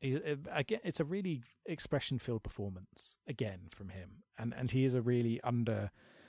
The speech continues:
uh, u-, underutilized actor, I suppose. Um, but yeah,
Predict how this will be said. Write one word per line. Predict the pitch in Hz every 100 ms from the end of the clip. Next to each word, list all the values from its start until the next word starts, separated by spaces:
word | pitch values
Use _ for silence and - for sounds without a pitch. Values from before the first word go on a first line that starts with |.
| - _ _ _ -
uh, | 101 98 - -
u-, | - -
underutilized | 151 151 139 151 - 120 107 98
actor, | 117 - 95
I | 92
suppose. | - 90 85 - - - - _ _ -
Um, | 113 110 107 107 104 - _ _ - _ _ _ _ _ -
but | -
yeah, | 127